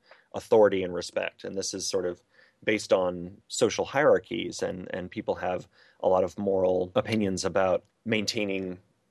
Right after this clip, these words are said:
proper order in the, in the structure of society and fulfilling your proper role in that hierarchy, whether you're the leader or whether you're a subordinate. And so there's a lot of things, you know, a, a lot of particularly conservative concerns about, you know, disrespecting traditions or disrespecting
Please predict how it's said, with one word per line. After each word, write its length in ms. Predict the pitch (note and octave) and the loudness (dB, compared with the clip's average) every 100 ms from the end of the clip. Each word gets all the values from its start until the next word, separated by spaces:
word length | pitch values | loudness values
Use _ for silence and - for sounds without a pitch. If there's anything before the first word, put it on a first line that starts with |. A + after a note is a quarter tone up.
| _ | _
proper 380 | - G2 F2+ G2 | -2 0 2 2
order 580 | - A2+ G#2+ F#2 G#2 - - | 4 6 6 6 2 -2 -4
in 240 | G2+ G2 | -4 -2
the, 260 | F2+ F2+ - | 0 0 0
in 140 | - F#2+ | -4 -4
the 100 | F2 | -4
structure 420 | - F#2 - F#2+ | 2 2 4 2
of 100 | F2+ | 2
society 600 | - - F2+ F2 F2 E2+ | -4 -2 0 0 0 -2
and 240 | E2 F2 - | -4 -8 -4
fulfilling 440 | - A#2 A#2+ A2 | -2 2 4 4
your 120 | G2 | 2
proper 340 | F2 - F#2+ F#2+ | 2 2 2 2
role 460 | F2 F#2 F#2 E2+ | 4 6 6 6
in 160 | F2 F#2 | 2 0
that 160 | F#2 - | -2 -2
hierarchy, 580 | G2 F#2 F#2 - - - - - | 0 2 2 -2 -10 -14 -20 -18
whether 200 | - G2 | 0 2
you're 180 | F#2 F2+ | 2 -4
the 100 | F2 | -2
leader 440 | G2+ C#3+ B2+ A2+ A2 | 0 4 6 6 6
or 240 | G#2 F#2+ | 4 2
whether 240 | F#2 F#2 | 2 0
you're 340 | F2+ F2 F2 F2+ | -2 -2 0 0
a 180 | F#2 E2+ | 0 -4
subordinate. 680 | - E2+ F#2+ F#2 F#2 F2+ - - - - - | -4 4 4 6 0 -4 -10 -20 -20 -14 -8
And 100 | F#2 | 2
so 140 | F#2+ | 4
there's 160 | F#2 F2+ | 4 4
a 40 | |
lot 140 | G2 F#2 | 6 6
of 80 | |
things, 240 | F#2 F2+ F2 | 4 -2 -2
you 80 | G#2 | 2
know, 220 | F2+ - - | 4 4 4
a, 80 | - | 2
a 100 | - | 4
lot 180 | G2+ F#2+ | 4 4
of 200 | F2+ - _ | 2 -4 _
particularly 340 | - A2+ A2+ F2+ | -6 0 4 4
conservative 560 | - F#2 G#2+ G2+ F#2 | 2 0 2 2 0
concerns 480 | - F#2 - F2 F2 | -2 -6 -2 -2 -4
about, 320 | - F2+ F2+ - - | -4 0 0 -4 -14
you 80 | - | -8
know, 140 | F2+ | -6
disrespecting 640 | E2+ G2+ - F2+ F2+ - E2+ | -4 -4 -4 -2 -2 -2 -6
traditions 680 | - G#2+ A#2+ - A2+ G#2 F#2+ | -4 0 2 4 4 2 0
or 80 | |
disrespecting 800 | E2+ F#2+ - F2+ F#2+ F#2 F2+ F2 | -2 -4 -6 -2 0 0 -2 -4